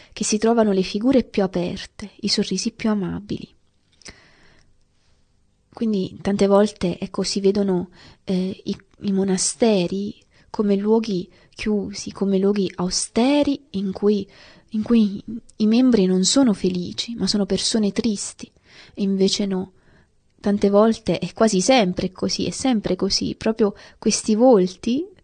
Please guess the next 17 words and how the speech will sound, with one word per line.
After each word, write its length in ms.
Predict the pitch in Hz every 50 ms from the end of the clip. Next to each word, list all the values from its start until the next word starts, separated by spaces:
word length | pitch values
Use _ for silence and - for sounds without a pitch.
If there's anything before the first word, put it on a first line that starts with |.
| _ - - - -
i 120 | - 214
volti 340 | 208 220 233 247 240 - 214
di 80 | 196 190
queste 340 | - 190 - - - 208
anime 300 | 196 214 233 233 220 196
che 200 | 190 190 175 -
si 120 | - - 226
sono 220 | - 208 220 226
donate 340 | 208 196 190 196 220 220 208
totalmente 600 | - 185 180 185 180 185 196 226 247 247 240 -
al 80 | 196 185
Signore, 880 | - - - - 247 247 240 208 180 165 160 165 170 196 214 262 302 _ _ _ _ _ _ _ _ _ _ _ _ _ _ _ _ _ _ _ _ _ _ _ _ _ _ _ _ _ _ _ _ _
sono 280 | - - - 214 208 208
i 120 | - 208
volti 340 | 196 202 220 233 - - 202
più 200 | - - 196 190
gioiosi. 800 | - 202 202 214 202 180 170 175 185 131 - - - 180 185